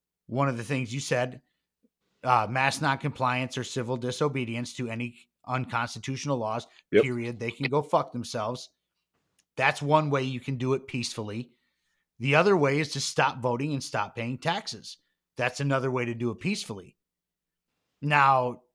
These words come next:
Speaker 1: there might be some soldiers that go down in those things, you know, that end up in jail. Some people are gonna have to be willing to do some jail time
Speaker 2: Mm-hmm.
Speaker 1: until it gets worked out. But those are two civil ways to combat this fucking nonsense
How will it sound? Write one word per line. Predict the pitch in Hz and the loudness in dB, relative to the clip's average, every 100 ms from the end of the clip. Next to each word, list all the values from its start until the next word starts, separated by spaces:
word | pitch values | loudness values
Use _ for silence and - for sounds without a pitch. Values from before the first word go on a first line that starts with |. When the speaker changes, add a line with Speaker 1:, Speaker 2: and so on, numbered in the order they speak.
| _ | _
Speaker 1:
there | 131 165 | 4 6
might | 165 165 143 | 8 4 4
be | 156 | -2
some | - 135 | -4 -2
soldiers | - 170 208 156 120 | 4 6 6 0 0
that | 127 113 | -2 0
go | 127 | 0
down | 123 135 214 | 2 2 2
in | 165 127 | 0 -2
those | 117 117 | -2 -4
things, | - 156 180 131 - _ _ _ _ - | -4 -2 -2 -4 -10 _ _ _ _ -8
you | 117 | -4
know, | 117 117 113 - - - | -2 -2 -4 -12 -20 -2
that | 135 123 - | 0 0 0
end | 139 135 | -2 0
up | 123 | -2
in | 123 | -4
jail. | 107 117 127 156 - _ _ _ _ | -2 0 0 0 -4 _ _ _ _
Some | - 135 | -8 -6
people | 127 131 127 | -6 -2 -2
are | |
gonna | 120 123 | 0 -2
have | 120 | -4
to | 120 | -4
be | 120 | -4
willing | 117 120 120 | -2 -2 -4
to | 110 | -4
do | 120 | -6
some | 120 107 | -6 -8
jail | 107 107 | -6 -6
time | 113 117 135 143 _ | -4 -4 -4 -6 _
Speaker 2:
Mm-hmm. | 101 90 107 | -4 -2 -2
Speaker 1:
until | 131 123 139 | -4 0 2
it | 113 | 2
gets | 123 - | -4 -4
worked | 120 113 117 | -4 -4 0
out. | 104 139 - _ _ - | 0 0 -6 _ _ -2
But | 135 | 8
those | 165 180 | 10 10
are | 175 | 6
two | 156 - 180 180 | 2 4 4 2
civil | - - 165 165 151 | -2 2 2 2 0
ways | 127 160 139 127 - | 2 2 0 -4 -10
to | - 180 175 139 135 - _ _ | -6 0 0 0 -2 -10 _ _
combat | - 151 170 127 110 - | 0 2 2 0 -2 -4
this | 123 | -8
fucking | - 123 - 135 | -4 -4 -2 -4
nonsense | 147 196 208 139 127 143 | 0 0 0 -4 -6 -8